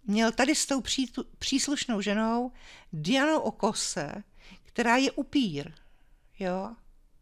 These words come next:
No. Takže je to takový trošku jako složitější. No. <laughs>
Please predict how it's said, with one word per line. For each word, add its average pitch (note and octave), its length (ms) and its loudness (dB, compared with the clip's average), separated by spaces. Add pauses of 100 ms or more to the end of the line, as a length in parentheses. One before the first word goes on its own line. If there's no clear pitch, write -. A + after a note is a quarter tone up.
(280)
No. F2+ 240 -12 (1800)
Takže - 240 -2
je B3+ 60 0
to B3 120 -4
takový C#4 400 -2
trošku - 360 -4
jako D#4 200 0
složitější. - 1040 -4 (380)
No. F#3 160 -12 (3750)
<laughs> D#4+ 680 2